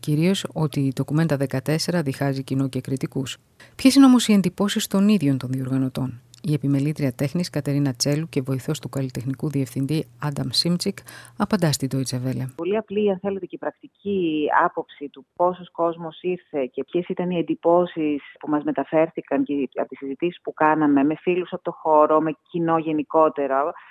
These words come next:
Speaker 2: είναι θετική.
Speaker 1: Μερίδα του τύπου πάντως στην Ελλάδα στάθηκε ιδιαίτερα επικριτική.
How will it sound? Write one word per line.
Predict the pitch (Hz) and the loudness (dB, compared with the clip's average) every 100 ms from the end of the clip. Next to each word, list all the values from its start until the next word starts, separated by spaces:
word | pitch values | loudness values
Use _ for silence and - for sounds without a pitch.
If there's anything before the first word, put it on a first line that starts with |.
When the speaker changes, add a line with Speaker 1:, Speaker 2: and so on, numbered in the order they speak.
| - 220 | -16 -2
Speaker 2:
είναι | 254 254 | -2 -2
θετική. | 214 165 - 113 - - - | -8 -20 -20 -20 -20 -12 2
Speaker 1:
Μερίδα | 185 240 269 | 6 8 8
του | 247 | 6
τύπου | 240 233 | 4 2
πάντως | 214 214 208 | 4 4 4
στην | 190 | 4
Ελλάδα | 170 160 170 | 4 4 2
στάθηκε | 208 180 180 - 180 | 2 0 -2 0 0
ιδιαίτερα | 156 151 135 131 | 2 0 0 -2
επικριτική. | 127 - 135 131 127 - 127 | -4 -6 -4 -4 -6 -6 -8